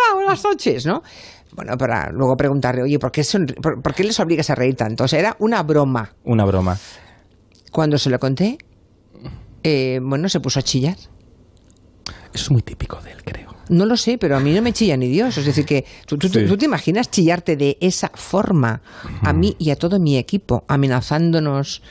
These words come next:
Speaker 1: Bueno, hubo a uno, <laughs> hubo a un compañero,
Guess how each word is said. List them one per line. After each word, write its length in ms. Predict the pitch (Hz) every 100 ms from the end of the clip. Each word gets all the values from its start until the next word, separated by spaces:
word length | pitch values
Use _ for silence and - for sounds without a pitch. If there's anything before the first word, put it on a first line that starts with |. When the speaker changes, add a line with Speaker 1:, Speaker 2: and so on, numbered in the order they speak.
| - -
Speaker 1:
Bueno, 160 | 156 -
hubo 240 | 165 214
a 80 | 156
uno, 420 | 156 151 151 262
<laughs> 840 | - - - - - - - - -
hubo 120 | 151
a 20 |
un 100 | 165
compañero, 640 | 160 151 127 127 127 160